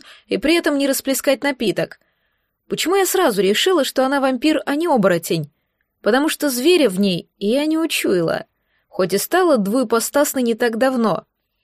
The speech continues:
Чутье на своих сородичей появилось сразу после обращения. Словно радар, оно указывало на таких же, как я сама, да еще разграничивало на тех,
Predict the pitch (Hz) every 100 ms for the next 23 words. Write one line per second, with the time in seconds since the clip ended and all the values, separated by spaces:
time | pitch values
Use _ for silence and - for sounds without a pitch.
0 | _ _ _ - 220 302 370 302 - 277
1 | 277 - - - 226 277 381 240 - 180
2 | 143 - _ _ _ 202 262 330 302 -
3 | 311 330 285 285 285 269 285 262 247 262
4 | - 220 170 156 - _ _ _ _ -
5 | - 269 269 277 277 339 320 - 214 233
6 | 254 277 302 262 262 240 220 233 240 330
7 | 269 262 240 240 269 262 - 285 262 202
8 | 165 _ _ _ _ 175 202 214 285 254
9 | 202 220 240 247 233 214 208 202 196 -
10 | 339 247